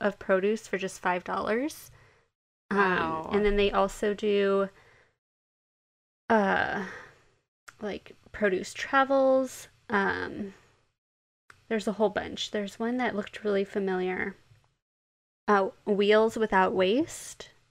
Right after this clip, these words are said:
Speaker 1: Produce Wheels Without Waste. I thought it was, um, that sounded really familiar to another one that I think was, like, government run, run.
Speaker 2: Oh.
Speaker 1: Meals on Wheels, which I think is a school
Speaker 2: Oh,
Speaker 1: thing.
Speaker 2: right, right, right.
Speaker 1: Um, but this is Produce on Wheels Without Waste,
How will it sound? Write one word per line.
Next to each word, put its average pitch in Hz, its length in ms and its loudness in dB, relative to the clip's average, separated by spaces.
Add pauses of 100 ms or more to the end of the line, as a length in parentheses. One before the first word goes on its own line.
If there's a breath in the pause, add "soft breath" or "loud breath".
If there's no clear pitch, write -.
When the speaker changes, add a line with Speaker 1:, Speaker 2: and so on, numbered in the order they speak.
(100)
Speaker 1:
Produce 226 440 -2
Wheels 202 260 0
Without 185 240 2
Waste. 180 320 0
I 214 60 -2
thought 240 140 4
it 214 80 4
was, 190 140 0 (100)
um, 202 300 -6 (320)
that 220 180 -2
sounded 214 280 6
really 190 180 2
familiar 180 360 -4
to - 180 -6
another 180 240 -2
one 180 180 -2
that - 140 -4
I 196 40 -8
think 190 180 -10
was, 196 180 -6
like, - 140 -8
government 185 360 -2
run, 185 360 0 (180)
run. 202 360 -2 (180)
Speaker 2:
Oh. 247 580 -4
Speaker 1:
Meals 208 320 4
on 190 140 2
Wheels, 180 420 0
which 190 140 -4
I 196 60 -4
think 190 160 -2
is 180 80 -8
a 185 80 -6
school 220 160 2
Speaker 2:
Oh, 220 220 6
Speaker 1:
thing. 196 100 2
Speaker 2:
right, 196 160 4
right, 170 140 -2
right. 160 280 -6 (640 loud breath)
Speaker 1:
Um, 202 260 6
but 202 120 0
this 208 180 -6
is 196 120 -2
Produce 214 600 0
on 185 400 2
Wheels 190 500 4
Without 190 320 0
Waste, 202 640 0